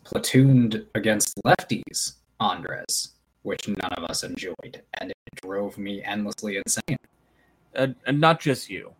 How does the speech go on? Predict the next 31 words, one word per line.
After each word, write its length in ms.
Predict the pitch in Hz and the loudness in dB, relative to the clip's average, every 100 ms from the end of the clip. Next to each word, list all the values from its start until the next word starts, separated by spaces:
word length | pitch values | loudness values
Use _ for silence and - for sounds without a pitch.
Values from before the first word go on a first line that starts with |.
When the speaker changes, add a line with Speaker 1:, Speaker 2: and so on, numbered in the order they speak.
| _ | _
Speaker 2:
but 120 | - | -14
yes. 340 | 85 - - - 165 - - - | -12 -12 -14 -2 -2 -2 -6 0
Speaker 1:
Everybody. 640 | - 107 92 - - - - _ _ _ _ _ _ | 2 2 -2 -6 -12 -16 -20 _ _ _ _ _ _
But 260 | - 123 - _ _ _ _ _ _ _ _ _ _ - | 4 4 2 _ _ _ _ _ _ _ _ _ _ 0
have 160 | 123 | 2
we 360 | 151 240 269 262 | 6 6 8 4
maybe 360 | 170 214 233 220 | 4 4 4 2
visited 480 | 131 151 208 247 220 | 4 4 6 6 6
those 360 | 208 202 - - | 4 2 -2 -2
lefty-righty 540 | 196 208 196 180 202 | -2 2 4 4 4
splits? 440 | 202 165 226 - - | 0 2 0 0 0
Would 120 | 131 | 0
you 100 | 175 | 2
like 160 | 220 | 0
to 80 | 214 | 2
know 120 | 151 | 0
what 160 | 180 214 | 2 2
those 200 | 175 156 | 2 4
are? 320 | 131 190 196 _ _ _ _ _ _ _ _ _ _ _ _ _ | 2 0 -6 _ _ _ _ _ _ _ _ _ _ _ _ _
Speaker 2:
Shoot. 360 | - - 110 - _ _ _ _ _ _ - - 131 | -18 -8 -8 -8 _ _ _ _ _ _ -16 -10 -8
Speaker 1:
He 140 | 175 190 | -4 0
has 140 | 147 | 2
now 180 | 131 151 | 2 0
started 420 | - 147 135 - | 0 2 2 0
six 300 | - 160 - | -2 -2 -4
consecutive 560 | - 135 - 135 139 117 - | 0 0 0 -2 0 -2 -2
games 320 | 131 104 101 | -2 -2 -6
against 280 | 101 - 101 | -8 -8 -4
a 40 | |
left-handed 480 | 101 104 113 104 - | -4 -4 -4 -4 -4
pitcher. 400 | 110 - 92 | -4 -4 -6